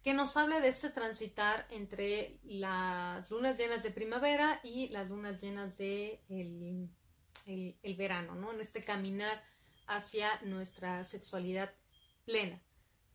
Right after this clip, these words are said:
Eh, ya en la siguiente meditación ya se estará hablando a-, ahora de la fase que sigue. Primero, a través de nuestra sexualidad nos fecundamos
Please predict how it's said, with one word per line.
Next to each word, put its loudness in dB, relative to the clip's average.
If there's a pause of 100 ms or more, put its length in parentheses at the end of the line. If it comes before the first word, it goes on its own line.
Eh, 2
ya 4
en 2
la 0
siguiente -4
meditación 0
ya 0
se -10
estará 0
hablando 0
a-, -4
ahora -2
de -2
la -2
fase -4
que 2
sigue. 4
Primero, 4
a 6
través 4
de 2
nuestra 4
sexualidad 2
nos -2
fecundamos 2